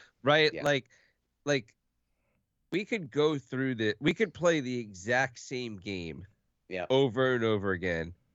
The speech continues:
Speaker 2: Mm-hmm.
Speaker 1: every week
Speaker 2: Mm.
Speaker 1: and just randomly remember somebody different
Speaker 2: Yeah.
Speaker 1: each time,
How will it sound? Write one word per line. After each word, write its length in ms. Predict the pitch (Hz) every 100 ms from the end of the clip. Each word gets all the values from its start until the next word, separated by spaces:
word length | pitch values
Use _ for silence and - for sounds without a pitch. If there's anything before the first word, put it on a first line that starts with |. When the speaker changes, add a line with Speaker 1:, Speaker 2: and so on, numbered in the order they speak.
| _ 95
Speaker 2:
Mm-hmm. 220 | 87 80
Speaker 1:
every 500 | 135 156 147 165 151
week 760 | 107 104 110 101 76 - - - _ _ _ -
Speaker 2:
Mm. 160 | 92 127
Speaker 1:
and 160 | 123
just 240 | 110 165 - 104 90
randomly 560 | 147 175 175 156 151
remember 500 | 131 131 120 123 107
somebody 520 | - - 107 107 98
different 480 | 87 92 90 - - - - -
Speaker 2:
Yeah. 220 | 113 98
Speaker 1:
each 160 | - -
time, 420 | 104 64 50